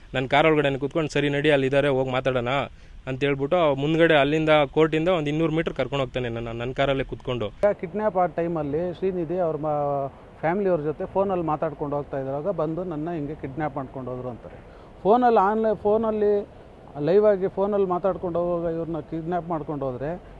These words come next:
Speaker 2: ಕಿರ್ಚಾಡಿ ಪರ್ಚಾಡಿ ಅವಾಗ ಅವ್ರ ಮನೆಯವ್ರಿಗೆ ವಿಚಾರ ಗೊತ್ತಾಗಿರುತ್ತೆ.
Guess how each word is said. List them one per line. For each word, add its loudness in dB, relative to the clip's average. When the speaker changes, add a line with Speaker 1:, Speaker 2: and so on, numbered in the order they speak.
Speaker 2:
ಕಿರ್ಚಾಡಿ 4
ಪರ್ಚಾಡಿ 0
ಅವಾಗ 2
ಅವ್ರ 0
ಮನೆಯವ್ರಿಗೆ 0
ವಿಚಾರ 0
ಗೊತ್ತಾಗಿರುತ್ತೆ. -2